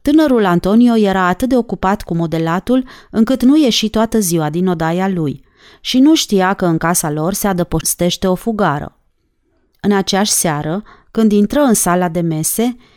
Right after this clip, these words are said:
imediat ce trecu pragul, se opri, întâlnind privirile limpezi ale unei fete adorabile, îmbrăcată într-un peplum de culoarea trandafirie,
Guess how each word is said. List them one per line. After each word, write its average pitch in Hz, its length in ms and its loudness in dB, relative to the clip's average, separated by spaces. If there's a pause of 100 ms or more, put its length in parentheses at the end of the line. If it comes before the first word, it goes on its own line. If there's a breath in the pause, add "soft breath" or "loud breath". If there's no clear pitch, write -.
(140 soft breath)
imediat 226 440 2
ce 185 140 -6
trecu 175 320 -4
pragul, 185 600 0 (240 soft breath)
se - 240 -2
opri, 196 540 0 (320 soft breath)
întâlnind 254 600 4
privirile 208 520 2
limpezi 180 540 0
ale 185 180 0
unei 180 260 2
fete 233 280 -4
adorabile, 160 840 -4 (300 soft breath)
îmbrăcată 254 840 0
într-un 208 580 2 (220)
peplum 208 520 0
de 214 100 0
culoarea 175 460 -2
trandafirie, 175 920 -2